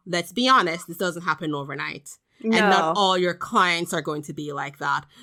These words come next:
Speaker 1: But that
Speaker 2: Yeah.
Speaker 1: should always be your goal. You're all, you're
Speaker 2: Yes.
Speaker 1: gonna shoot as far into the universe as you possibly can, knowing that you're go-, probably gonna fall.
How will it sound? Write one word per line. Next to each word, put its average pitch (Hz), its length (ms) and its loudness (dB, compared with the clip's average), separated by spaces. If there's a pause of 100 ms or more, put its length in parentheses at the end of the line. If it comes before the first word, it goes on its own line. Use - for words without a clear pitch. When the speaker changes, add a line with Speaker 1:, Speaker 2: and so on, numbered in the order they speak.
Speaker 1:
But 180 160 -4
that 196 180 4
Speaker 2:
Yeah. - 40 -4
Speaker 1:
should 190 140 0 (120)
always 175 480 2
be 160 140 -2
your 151 260 -6
goal. 143 560 -4 (260)
You're 175 300 2
all, 208 260 4
you're 165 140 -2
Speaker 2:
Yes. 196 80 0
Speaker 1:
gonna 190 180 2
shoot 320 640 4 (200)
as - 220 -2
far 320 460 6
into 285 160 0
the 269 80 2
universe 233 480 2
as 196 120 -2
you 202 100 0
possibly 175 420 0
can, 165 420 0
knowing 302 300 6
that 254 140 2
you're 208 160 0
go-, 190 140 0
probably 185 280 0
gonna 165 220 -2
fall. 156 420 2